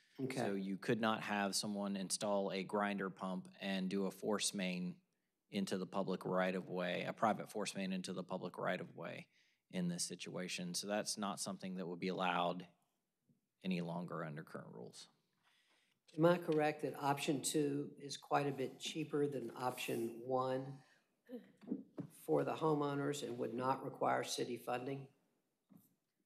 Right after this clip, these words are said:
Speaker 1: At least the way you've presented it. I wanna hear from Mister Furr on that in a minute, but.
Speaker 2: Uh, yes, sir. The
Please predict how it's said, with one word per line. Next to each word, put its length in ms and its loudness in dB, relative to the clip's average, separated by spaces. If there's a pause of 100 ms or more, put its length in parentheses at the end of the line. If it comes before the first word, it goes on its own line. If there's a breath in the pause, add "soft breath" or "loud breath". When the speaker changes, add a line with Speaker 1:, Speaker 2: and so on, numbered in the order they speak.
(320)
Speaker 1:
At 80 -4
least 320 -2
the 80 -2
way 180 2
you've 240 0
presented 380 2
it. 100 0
I 60 -4
wanna 240 -2 (180)
hear 140 -4
from 240 -6 (380)
Mister 220 -14
Furr 280 -2
on 120 -4
that 140 -6
in 60 -10
a 40 -6
minute, 280 -4
but. 120 -14 (680)
Speaker 2:
Uh, 120 8
yes, 380 4
sir. 260 -2
The 200 0